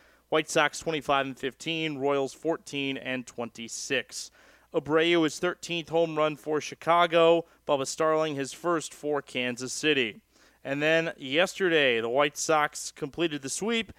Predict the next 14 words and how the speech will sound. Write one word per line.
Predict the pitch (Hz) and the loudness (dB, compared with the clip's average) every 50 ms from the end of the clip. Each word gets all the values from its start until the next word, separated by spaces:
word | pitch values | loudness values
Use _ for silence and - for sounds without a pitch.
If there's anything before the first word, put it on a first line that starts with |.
| - - _ _ _ - - | -20 -20 _ _ _ -2 0
eight | 190 226 202 - | 0 0 -2 -4
two | - - 196 196 | -4 -4 -2 0
winners | 185 180 180 175 175 165 151 | 2 0 2 2 0 0 2
over | 165 170 160 147 151 | 2 2 2 0 -4
Kansas | - - 156 151 147 135 120 120 110 | -6 -2 -2 -2 -2 -2 -4 -6 -8
City. | - - - 190 190 185 185 185 185 170 _ _ _ _ _ - | -6 -2 0 0 2 2 0 0 -2 -6 _ _ _ _ _ -4
Winning | 127 151 170 170 170 160 | 0 2 2 2 2 -2
pitcher | - - 170 170 - 165 151 | -2 -2 -4 -2 -2 -4 -2
Dallas | 135 143 143 139 135 131 - | 0 0 0 0 0 -2 -4
Keuchel, | - - 160 165 160 - 151 139 | 0 2 2 2 2 0 -6 -6
six | - - 156 - - - | -4 -4 -6 -6 -6 -10
and | 135 120 | -10 -10
two. | - - 160 165 165 165 160 | -6 -2 0 0 2 0 0
Matt | 147 143 139 139 135 | 0 0 0 0 -2